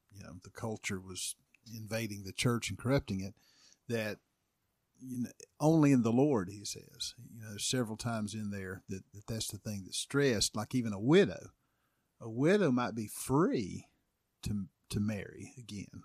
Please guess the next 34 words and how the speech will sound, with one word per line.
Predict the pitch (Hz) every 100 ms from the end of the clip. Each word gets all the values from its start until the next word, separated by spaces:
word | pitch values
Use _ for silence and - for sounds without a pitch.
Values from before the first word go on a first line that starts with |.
| -
We | 113
know | 113 107
that's, | 110 - -
that's | 117
pretty | - 107
clear. | - 107
'Cause | - 135
I |
don't | 131 123
think | 113
any | 131 127
of | 110
us | 104
here | - 143
would | 110 95
say | 123 104
about | 98 104
a | 95
widow, | 110 139 123 92 101 - _ _ _ _ _ -
you | 104
know, | 95 98 104
whose | 120 -
husband | - 131 - 104 101
died | 120 123 104 113 110 _ _ _ _
or | - 92
a | 98 98
widower, | 117 117 104 101 113 _ _ _ _ _ -
that | - 95 87
they | - 120
wouldn't | 123 104
be | 107
free | - 113
to | 98
remarry, | 98 98 117 143 90 90